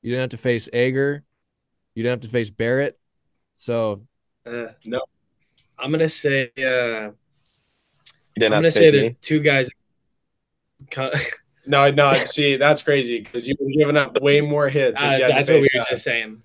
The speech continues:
Speaker 1: <laughs>
Speaker 2: You did face your roommates. It's
Speaker 4: Oh,
Speaker 2: right.
Speaker 4: that's super funny. That's super funny.
Speaker 2: <laughs> Uh, there's two guys that come to mind. One of them's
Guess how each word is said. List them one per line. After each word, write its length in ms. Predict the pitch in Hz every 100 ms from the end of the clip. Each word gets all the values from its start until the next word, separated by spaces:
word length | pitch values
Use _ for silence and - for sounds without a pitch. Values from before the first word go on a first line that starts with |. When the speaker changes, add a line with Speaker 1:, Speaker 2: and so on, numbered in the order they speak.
| -
Speaker 1:
<laughs> 380 | 117 - 123 143
Speaker 2:
You 80 | 127
did 200 | 139 123
face 220 | 131 123
your 80 | 123
roommates. 380 | 123 113 107 -
It's 100 | -
Speaker 4:
Oh, 60 | 110
Speaker 2:
right. 80 |
Speaker 4:
that's 200 | 101 107
super 280 | - 117 95
funny. 340 | 92 95 92 92
That's 280 | - 101 92
super 240 | - 98 90
funny. 300 | 90 85 92 _ _ _ _ _ _ - - _ _ _ _ _ _ _
Speaker 2:
<laughs> 60 | 285 - - 302 320 - - - - - _ _ _
Uh, 300 | - 156 147
there's 200 | 143 180
two 140 | - 208
guys 180 | 202 180
that 80 |
come 140 | 180 170
to 60 |
mind. 460 | 143 135 143 151 143
One 120 | 135
of 80 | 147
them's 420 | 143 135 123 -